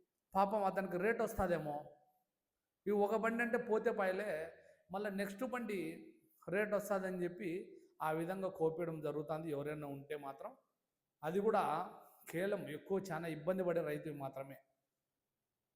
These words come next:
మనకు కూడా మండీలు కంటిన్యూలో ఉంటే మన కాయలు అమ్ముకునే దానికి కానీ ఏ దానికైనా బాగుంటుందనే మనం ఈ పద్ధతి ఇట్లా పంపించడం జరుగుతుంది. వ్యాపారస్తుల విషయానికి వస్తే కనుక వీళ్ళు కూడా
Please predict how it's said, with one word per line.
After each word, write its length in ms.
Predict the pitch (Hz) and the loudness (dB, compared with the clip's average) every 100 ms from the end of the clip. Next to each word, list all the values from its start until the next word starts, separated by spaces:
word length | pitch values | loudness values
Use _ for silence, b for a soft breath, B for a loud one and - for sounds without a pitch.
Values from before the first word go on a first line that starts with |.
| _ 160 | _ -4
మనకు 260 | 175 185 | -2 0
కూడా 300 | 180 185 147 | 2 2 2
మండీలు 500 | 147 151 170 180 175 | 0 -2 2 4 4
కంటిన్యూలో 580 | - 156 151 156 170 165 | 0 -2 -4 -4 0 2
ఉంటే 540 | 156 160 160 135 185 - - | 0 0 -2 -4 -6 -14 -14
మన 140 | 143 151 | -8 -6
కాయలు 320 | - 151 160 | 0 2 2
అమ్ముకునే 400 | 151 156 160 160 | 0 -2 -6 -4
దానికి 260 | 156 156 156 | -4 -4 -4
కానీ 200 | 160 190 | -4 -4
ఏ 140 | 139 147 | -6 -2
దానికైనా 380 | 165 165 165 | -2 -2 -4
బాగుంటుందనే 800 | 165 139 147 160 165 160 160 180 | -4 -2 -2 -2 0 0 0 -2
మనం 280 | 139 143 139 131 - 143 | -8 -10 -12 -16 -18 -18
ఈ 40 | |
పద్ధతి 480 | 139 139 156 160 156 - _ _ _ _ _ _ _ _ _ - - _ _ _ _ _ - | -14 -8 -8 -6 -10 -12 _ _ _ _ _ _ _ _ _ -20 -20 _ _ _ _ _ -12
ఇట్లా 200 | 156 151 | -4 -2
పంపించడం 480 | 139 143 143 160 151 | -2 -2 2 2 2
జరుగుతుంది. 560 | 147 147 147 147 247 - - | 0 -2 -2 -4 -6 -14 -8
వ్యాపారస్తుల 600 | 147 170 190 220 208 190 | 2 4 6 6 4 0
విషయానికి 400 | 175 - 165 156 | -2 0 -2 0
వస్తే 200 | 156 - | -2 -2
కనుక 320 | 143 139 120 - _ _ _ _ _ _ - | -4 -4 -8 -12 _ _ _ _ _ _ -4
వీళ్ళు 260 | 165 202 202 | 2 6 8
కూడా 420 | 202 190 131 | 8 6 2